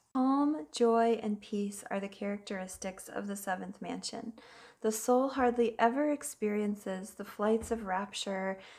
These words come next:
the slaying in the spirit, or ecstatic darts of love here. Instead, the soul lives in peace, utterly and solely fed by her master.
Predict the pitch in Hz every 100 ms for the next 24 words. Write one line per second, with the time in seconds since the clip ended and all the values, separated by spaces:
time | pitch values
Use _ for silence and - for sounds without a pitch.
0 | - 202 202 - 208 226 240 233 233 226
1 | 220 - 214 202 196 190 185 180 - -
2 | - 233 214 208 208 - 196 202 - 196
3 | 185 180 170 202 254 262 330 339 - -
4 | - - - 240 240 - 277 311 294 294
5 | - 233 233 220 214 208 220 220 214 220
6 | - 254 185 196 - - _ - _ _
7 | - 233 277 277 277 277 269 - 208 208
8 | - 214 208 220 220 214 - 190 196 190
9 | 185 190 185 170 180 - - -